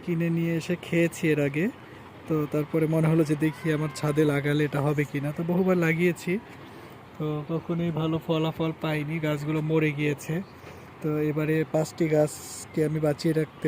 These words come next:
পেরেছি। তো, উম, এরা এখন ফল দিচ্ছে, আমি আপনাদের সামনে এখন দেখাবো আমার সেই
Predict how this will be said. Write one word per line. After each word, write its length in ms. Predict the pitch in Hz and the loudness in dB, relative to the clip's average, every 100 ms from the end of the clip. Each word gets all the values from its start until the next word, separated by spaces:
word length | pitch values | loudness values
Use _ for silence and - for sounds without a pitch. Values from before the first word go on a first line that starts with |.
| - | 0
পেরেছি। 360 | 151 147 - 180 240 - - - - - - - | 2 2 0 -2 -2 -8 -18 -18 -18 -18 -12 -4
তো, 80 | 147 143 139 | 0 0 0
উম, 300 | 139 139 139 - - - - 151 | 0 0 -2 -4 -12 -16 -8 -2
এরা 120 | 151 147 | 0 0
এখন 140 | 165 156 | -2 0
ফল 140 | 156 151 156 | 4 4 4
দিচ্ছে, 260 | 151 - 190 165 | -2 0 2 2
আমি 100 | 165 | 0
আপনাদের 280 | - 151 156 - | -2 -2 -2 -4
সামনে 180 | 156 151 151 | -4 -4 -4
এখন 140 | 160 139 | -2 -2
দেখাবো 320 | 139 165 156 156 190 | -2 -2 0 0 0
আমার 160 | 156 147 - | 0 -4 -2
সেই 160 | 147 | -2